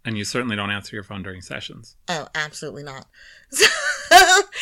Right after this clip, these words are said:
Speaker 2: if I'm in a car driving to and from someplace, I may answer my phone.
Speaker 1: Mm-hmm.
Speaker 2: So it's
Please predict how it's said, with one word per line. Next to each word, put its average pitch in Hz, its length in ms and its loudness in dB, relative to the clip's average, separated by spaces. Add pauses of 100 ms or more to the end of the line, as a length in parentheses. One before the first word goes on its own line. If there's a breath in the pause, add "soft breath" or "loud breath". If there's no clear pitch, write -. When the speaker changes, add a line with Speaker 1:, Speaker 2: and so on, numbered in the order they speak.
(220 loud breath)
Speaker 2:
if 247 280 2
I'm 202 340 0
in 294 140 0
a 359 80 -4
car 165 520 2
driving 180 500 0
to 254 200 -2
and 247 140 -4
from 226 220 -4
someplace, 165 760 -6
I 170 160 -2
may 175 340 -4
answer 165 360 -8
my 147 160 -10
phone. 135 460 -16 (100)
Speaker 1:
Mm-hmm. 110 400 -4
Speaker 2:
So 170 440 -2
it's 165 320 -8